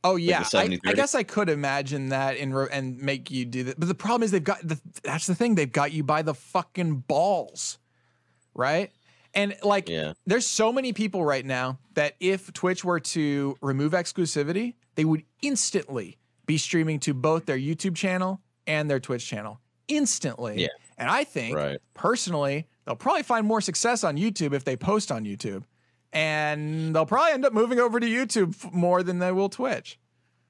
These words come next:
Speaker 1: Uh, there's
Speaker 2: Right.
Speaker 1: no way that Twitch doesn't just, like, they, they, they have to keep exclusivity. It's what's keeping them the market leader right now.
Speaker 2: <sighs> Yeah,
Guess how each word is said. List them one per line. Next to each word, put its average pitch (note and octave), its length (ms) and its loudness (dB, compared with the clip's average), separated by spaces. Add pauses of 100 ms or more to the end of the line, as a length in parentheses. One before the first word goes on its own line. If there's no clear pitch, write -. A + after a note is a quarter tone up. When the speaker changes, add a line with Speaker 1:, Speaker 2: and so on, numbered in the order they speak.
Speaker 1:
Uh, C3 220 0
there's E3+ 160 4
Speaker 2:
Right. E3+ 140 4
Speaker 1:
no F#3+ 200 6
way C3 440 0 (400)
that B2+ 240 -2
Twitch A#2 240 -4
doesn't A2 320 -6
just, G#2 280 -12 (520)
like, B2+ 320 -4
they, D#3+ 280 0
they, D3 220 0
they D3 140 0
have C3 240 -6
to A#2+ 80 -10
keep G#2+ 180 -10
exclusivity. A2+ 540 -10
It's A2 160 -8
what's A#2 160 -4
keeping A2+ 320 -6
them G#2+ 180 -8
the G2+ 120 -10
market G#2+ 380 -10 (160)
leader A#2 360 -8
right F2 180 -10
now. D#2+ 220 -16
Speaker 2:
<sighs> B2 60 -6 (540)
Yeah, G#2 200 0